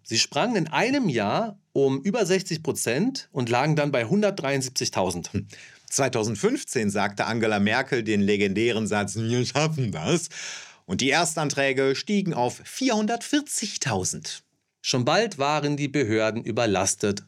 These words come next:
Speaker 1: Turnhallen wurden umfunktioniert.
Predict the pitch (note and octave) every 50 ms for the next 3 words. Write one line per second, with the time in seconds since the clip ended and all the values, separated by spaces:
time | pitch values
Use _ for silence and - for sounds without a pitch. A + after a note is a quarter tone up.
0 | _ - - D#3+ F#3 G3+ F#3+ E3 D#3+ D#3+ D#3 D#3+ D#3 D3+ D#3 A2 A2 A#2+ A#2+ B2+
1 | C3 - - - B2+ C3 C3 B2+ - A#2 A2+ G#2+ - - G#2 G#2+ A2 G#2+ G#2+ G#2
2 | - -